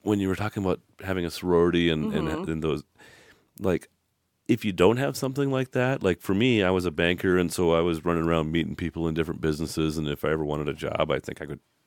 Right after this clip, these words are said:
Speaker 1: talk to at least a few people or whatever. But if you don't do that, if you just get right into your career path, who else do you know except for the coworkers you have?
Speaker 2: That's how I feel right now. You know,
Speaker 1: Interesting.
Speaker 2: if I'm ever to leave, I kind of have this kind of,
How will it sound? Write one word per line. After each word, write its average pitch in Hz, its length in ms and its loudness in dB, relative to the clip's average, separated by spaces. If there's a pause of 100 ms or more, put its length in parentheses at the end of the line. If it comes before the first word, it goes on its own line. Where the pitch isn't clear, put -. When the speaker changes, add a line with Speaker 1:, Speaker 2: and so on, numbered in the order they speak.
(320)
Speaker 1:
talk 76 160 -4
to - 80 -6
at - 60 -6
least 73 180 -6
a - 60 -14
few 110 160 -4
people 98 300 -4
or 90 140 2
whatever. 90 360 0 (840)
But 117 220 2
if 104 120 0
you 95 60 -2
don't 135 240 6
do 87 120 0
that, 73 240 0
if - 120 -4
you 90 60 -2
just 110 180 -2
get 117 160 2
right 120 200 4
into 120 260 2
your 104 100 0
career 139 200 0
path, 110 280 0 (420)
who 180 240 4
else 175 180 2
do 165 120 -4
you 160 120 6
know 170 200 4
except 117 300 -2
for 127 100 0
the 113 200 0 (160)
coworkers 143 560 -2
you 85 120 0
have? 101 580 -6
Speaker 2:
That's - 200 4
how 381 160 -2
I 370 80 0
feel 247 260 2
right 196 200 0
now. - 420 -4 (340)
You 127 100 2
know, 160 360 2
Speaker 1:
Interesting. - 60 -
Speaker 2:
if - 100 -2
I'm 208 280 2
ever 202 340 2
to 190 120 0
leave, 180 640 -4 (120)
I 180 280 2
kind 185 280 -4
of 190 80 -8
have 175 180 -6
this 170 200 -6
kind 170 280 -6
of, 156 180 -10